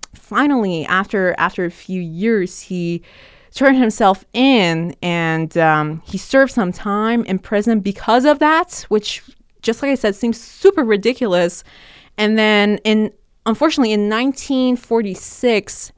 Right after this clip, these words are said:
he died in a, in a car crash. But the thing is, his name was never actually,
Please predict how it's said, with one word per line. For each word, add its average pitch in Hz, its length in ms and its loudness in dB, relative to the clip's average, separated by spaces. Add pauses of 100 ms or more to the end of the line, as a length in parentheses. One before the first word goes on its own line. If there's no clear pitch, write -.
(140)
he 220 240 -4
died 202 500 2
in 180 100 -4
a, 170 120 -4
in 180 160 -4
a 170 60 -6
car 185 340 -4
crash. - 500 -6 (640)
But 240 140 4
the 262 100 0
thing 339 300 -2
is, 277 300 2
his 247 260 -2
name 277 340 2
was 220 160 4
never 247 320 0
actually, 233 760 0